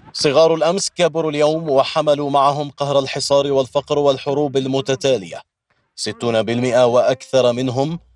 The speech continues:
يعانون من البطالة، خمسون بالمئة من عائلاتهم يرزحون تحت خط الفقر. لا كهرباء ولا مياه صالحة للشرب، لا مطار ولا معابر مفتوحة.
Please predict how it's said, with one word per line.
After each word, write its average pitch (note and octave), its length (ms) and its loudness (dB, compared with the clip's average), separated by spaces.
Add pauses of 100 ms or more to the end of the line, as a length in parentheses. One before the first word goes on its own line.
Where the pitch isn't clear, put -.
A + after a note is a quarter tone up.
(440)
يعانون D3+ 600 2
من B2+ 140 -2
البطالة، G#2+ 520 0 (260)
خمسون - 440 0
بالمئة E3 420 0
من D3 160 -2
عائلاتهم C3+ 760 0
يرزحون C3 640 0
تحت - 260 -4
خط - 320 -4
الفقر. B2 500 -4 (520)
لا G#2+ 100 0
كهرباء A#2+ 640 2
ولا B2 300 2
مياه B2+ 320 2
صالحة B2+ 560 0
للشرب، A#2+ 500 -6 (540)
لا G2+ 180 2
مطار B2+ 440 4
ولا B2 360 2
معابر B2 500 2
مفتوحة. B2 540 -6